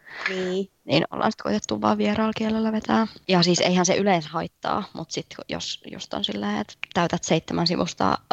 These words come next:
Speaker 2: ruotsiksi olevaa lomaketta, missä
Speaker 1: Niin.
Speaker 2: kysytään jotain tommosia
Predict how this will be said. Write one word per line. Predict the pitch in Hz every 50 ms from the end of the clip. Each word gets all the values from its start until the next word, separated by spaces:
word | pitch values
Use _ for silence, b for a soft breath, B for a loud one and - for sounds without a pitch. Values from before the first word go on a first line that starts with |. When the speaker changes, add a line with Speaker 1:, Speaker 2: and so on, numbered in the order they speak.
| - -
Speaker 2:
ruotsiksi | - - - - - 180 - -
olevaa | 190 180 185 180 170 165 170
lomaketta, | 165 170 170 160 - 208 220 208 190
missä | 190 185 185 185
Speaker 1:
Niin. | 185
Speaker 2:
kysytään | 190 202 170 - 214 - -
jotain | 220 - - - - - 185 - -
tommosia | 285 - 185 - 254 - 202